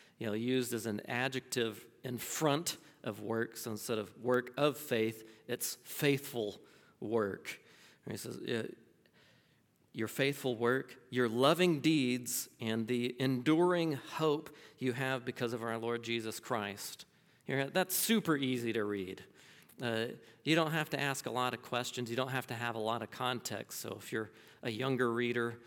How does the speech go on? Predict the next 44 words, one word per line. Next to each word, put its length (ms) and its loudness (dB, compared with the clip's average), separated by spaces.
a 80 -6
slower 600 6
reader, 440 2
things 240 2
have 180 -2
been 160 2
connected 800 -2
for 220 0
you 160 6
a 60 4
little 320 4
bit 320 2
earlier 640 2
in 160 -2
reading 380 0
the 80 -4
text. 680 -8
But 120 -6
for 120 -4
somebody 400 0
who 80 0
can 260 -2
read 220 2
a 40 2
little 220 2
bit 140 0
more 160 0
quickly 600 0
and 140 -4
cruise 420 0
through 200 0
chapter 440 -4
one, 180 0
all 200 2
of 80 0
this 160 -2
stuff 300 -6
just, 300 -12
it, 180 -4
it's 180 -8
a 80 -4
little 240 2
more 320 0
accessible 840 -4